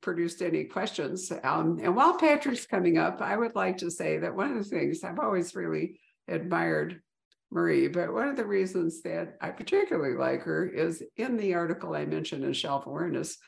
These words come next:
somebody asked her about an influence of her favorite book. And here's what she said. "Could anything ever surpass the childhood delight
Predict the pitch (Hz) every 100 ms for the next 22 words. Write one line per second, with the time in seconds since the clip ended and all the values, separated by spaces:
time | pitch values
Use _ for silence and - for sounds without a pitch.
0 | _ _ - 185 185 170 165 175 196 -
1 | 123 139 - - - 139 139 - - 151
2 | 165 156 156 135 127 143 139 160 175 160
3 | 151 - - - - 180 180 - - -
4 | 120 - - - _ - - - - -
5 | - - 277 285 277 202 180 175 175 -
6 | 147 160 147 - 147 - 165 180 190 170
7 | 156 147 135 123 -